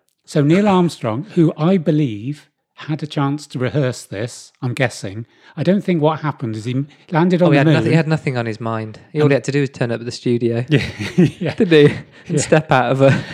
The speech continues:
Speaker 1: The
Speaker 2: a dodgy
Speaker 1: teleprompter was
Speaker 2: prop.
Speaker 1: down. So they said, "Quick, learn this, Neil." And he went, "No, let Buzz do it." And they went, "No, you're going first."
Speaker 2: Yeah, man.
Speaker 1: And he went, "Well, what about the third person?" And they went, "What, the one we can't remember?"
Speaker 2: <laughs> Oh, yeah, there was, wasn't there?
Speaker 1: Yeah.
Speaker 2: The poor sod back
Speaker 1: Neil
Speaker 2: in there.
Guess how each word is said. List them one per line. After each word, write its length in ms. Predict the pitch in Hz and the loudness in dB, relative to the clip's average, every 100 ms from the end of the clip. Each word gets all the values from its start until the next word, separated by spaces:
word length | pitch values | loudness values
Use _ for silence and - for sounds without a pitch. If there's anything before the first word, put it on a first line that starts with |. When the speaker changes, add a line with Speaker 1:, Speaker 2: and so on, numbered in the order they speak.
| - - | -10 -4
Speaker 1:
The 60 | |
Speaker 2:
a 20 | |
dodgy 280 | 131 165 160 | -2 0 2
Speaker 1:
teleprompter 460 | 143 147 147 147 131 | 2 4 4 4 0
was 80 | 110 | 4
Speaker 2:
prop. 140 | 147 | 4
Speaker 1:
down. 300 | 131 98 120 | 4 2 -2
So 340 | - - - 185 | -6 -14 -14 -8
they 60 | |
said, 200 | 170 160 | -4 -4
"Quick, 220 | - 165 165 | 2 2 4
learn 280 | 185 190 | 6 6
this, 260 | 170 135 - | 4 2 -2
Neil." 340 | 110 104 131 - | -6 -4 -6 -2
And 100 | 165 | 0
he 40 | |
went, 120 | 180 196 | 2 2
"No, 140 | 185 | 4
let 200 | 175 214 | 2 2
Buzz 200 | 202 196 | 2 0
do 160 | - 117 | 0 -2
it." 60 | |
And 100 | 120 | -2
they 140 | 135 139 | -2 0
went, 220 | 143 165 | -2 0
"No, 80 | 165 | 0
you're 280 | 160 180 175 | 2 2 2
going 240 | 180 165 | 0 0
first." 520 | 143 143 107 117 - - | -2 -2 -2 -4 -10 -16
Speaker 2:
Yeah, 140 | 127 | -12
man. 160 | 120 117 | -8 0
Speaker 1:
And 80 | 160 | 2
he 60 | |
went, 180 | 160 170 | 4 4
"Well, 140 | 151 | 2
what 140 | 147 196 | 4 2
about 240 | 185 202 | 2 0
the 80 | 190 | -2
third 360 | - 190 190 190 | 0 2 2 -2
person?" 460 | 131 110 - 127 | -6 -6 -8 -8
And 140 | 113 131 | -4 -4
they 80 | 131 | -2
went, 180 | 139 | 0
"What, 200 | 170 151 | 2 0
the 60 | 147 | 2
one 140 | 151 | 2
we 80 | 165 | 2
can't 240 | 160 165 170 | 2 0 0
remember?" 480 | 180 185 143 123 | -2 -2 -4 -4
Speaker 2:
<laughs> 280 | 131 147 - | -4 -6 -6
Oh, 40 | 180 | -6
yeah, 160 | 226 | -4
there 100 | 214 | -2
was, 180 | 214 233 | -4 -6
wasn't 220 | 214 208 | -10 -8
there? 140 | 190 156 | -4 0
Speaker 1:
Yeah. 200 | 160 110 | 0 -2
Speaker 2:
The 80 | 175 | -8
poor 200 | 202 160 | -10 -10
sod 260 | - 120 | -10 -4
back 80 | 123 | 2
Speaker 1:
Neil 80 | 175 | 4
Speaker 2:
in 20 | |
there. 80 | 170 | 4